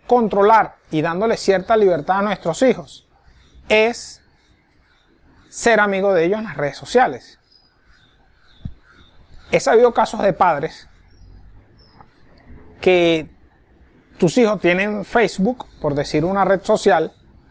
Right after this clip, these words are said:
y ellos no tienen Facebook, o dicen, "Yo no necesito Facebook, yo no uso Facebook". No, debemos tener Facebook.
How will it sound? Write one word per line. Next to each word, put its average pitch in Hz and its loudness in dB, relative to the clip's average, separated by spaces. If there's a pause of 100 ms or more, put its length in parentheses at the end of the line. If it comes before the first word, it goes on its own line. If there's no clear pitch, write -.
(300)
y 262 4
ellos 254 4
no 262 0
tienen 190 0
Facebook, 196 -2
o 214 2
dicen, 170 0
"Yo 160 2
no 156 -2
necesito 156 -6
Facebook, 254 -2
yo 156 2
no 160 -2
uso 151 -4
Facebook". 131 -6 (580)
No, 190 0
debemos 226 2
tener 170 -4
Facebook. 139 -4